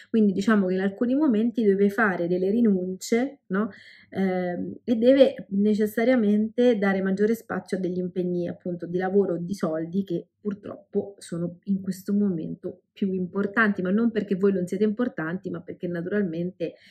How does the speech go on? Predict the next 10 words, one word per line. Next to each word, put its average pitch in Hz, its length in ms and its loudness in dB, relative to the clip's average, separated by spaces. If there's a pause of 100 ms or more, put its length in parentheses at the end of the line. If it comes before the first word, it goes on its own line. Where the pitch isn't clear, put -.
(320)
eh, - 220 -8
senza 180 640 -4 (100)
far 170 260 -8
fronte 185 420 -2
a 170 60 -10
questi 175 360 -4
lavori 156 420 -2
poi 156 340 -4
già, 160 320 -4 (500)
no, 170 200 -4